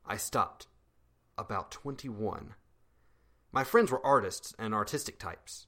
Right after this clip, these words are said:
I had the unfortunate distinction of being a less than stellar artist. But I'd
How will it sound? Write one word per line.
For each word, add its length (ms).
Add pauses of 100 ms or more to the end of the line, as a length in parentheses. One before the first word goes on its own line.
(360)
I 80
had 180
the 60
unfortunate 520
distinction 500
of 120
being 220
a 100
less 260
than 160
stellar 380
artist. 460 (640)
But 120
I'd 180